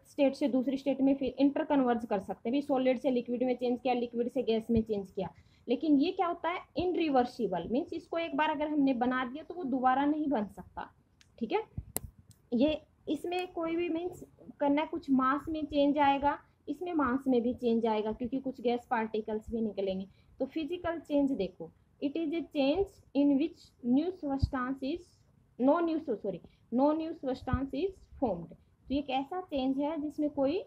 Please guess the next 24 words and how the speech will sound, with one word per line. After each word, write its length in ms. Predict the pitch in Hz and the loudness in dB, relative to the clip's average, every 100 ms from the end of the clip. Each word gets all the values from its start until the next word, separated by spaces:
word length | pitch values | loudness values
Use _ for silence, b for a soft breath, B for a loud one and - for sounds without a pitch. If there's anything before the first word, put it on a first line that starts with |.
| - | -4
नया 200 | 247 262 | -2 -2
substance 560 | 269 240 233 - 240 269 233 | -4 -6 -8 -6 -6 -4 -2
न 120 | 202 | -2
बने। 200 | 180 170 | -4 -8
यहाँ 200 | 190 190 | -6 -4
पे 100 | 269 | -4
chemical 440 | 277 285 302 320 | -2 -2 -2 -4
change 280 | 311 302 302 | -4 -2 0
बताना 340 | 277 269 254 285 | -2 -4 -4 -2
हो 160 | 277 | -4
तो 180 | 285 392 - 262 | -4 -8 -6 -4
it 140 | 277 | -2
is 100 | 269 | 0
a 80 | 285 277 | 0 -2
change 320 | 254 262 403 - 247 | -2 -2 -2 -4 -2
in 120 | 262 269 | 2 2
which 180 | 403 - b b - | 2 -2 b b -2
new 180 | 262 339 370 | 0 0 -2
substance 580 | 220 220 247 240 247 | -6 -4 -6 -6 -2
is 160 | 302 403 - - | 0 0 -2 -8
formed। 340 | 208 165 165 170 - B B - 220 | -6 -6 -10 -14 -18 B B -8 -2
Mass 320 | 254 330 - 233 | 0 0 -2 -2
does 160 | 294 285 | 0 0
not 260 | 302 311 | -2 -2